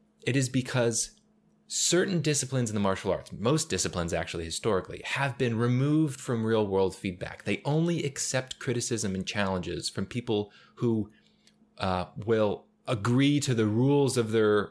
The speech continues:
their, um, dojo style. So in karate, for example, the, the best karate practitioners are the best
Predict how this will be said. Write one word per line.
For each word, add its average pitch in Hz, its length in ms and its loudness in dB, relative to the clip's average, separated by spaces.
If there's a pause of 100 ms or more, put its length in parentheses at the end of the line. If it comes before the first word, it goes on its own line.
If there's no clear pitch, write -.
their, 95 500 2 (260)
um, 90 180 -2
dojo 92 400 0
style. - 340 -8
So 90 160 -6
in 90 60 -4
karate, 98 420 -2
for 90 160 -2
example, 85 540 -4 (720)
the, 123 200 -4 (100)
the 135 400 -2
best 143 460 0
karate 147 400 0
practitioners 123 760 0
are 143 140 2
the 135 100 0
best 139 440 0